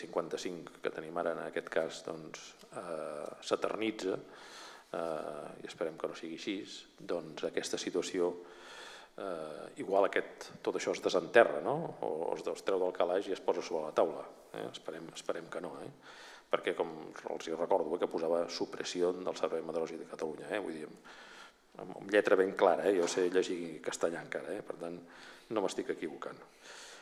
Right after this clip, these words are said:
Per tant, eh, president, gràcies per, eh, oferir-nos la possibilitat i la, l'edició d'aquest, d'aquest magnífic llibre. També gràcies a,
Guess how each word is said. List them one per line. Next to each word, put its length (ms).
Per 80
tant, 240
eh, 720
president, 420
gràcies 320
per, 140
eh, 260
oferir-nos 580
la 80
possibilitat 800
i 160
la, 320
l'edició 480
d'aquest, 380
d'aquest 240
magnífic 480
llibre. 320
També 320
gràcies 400
a, 120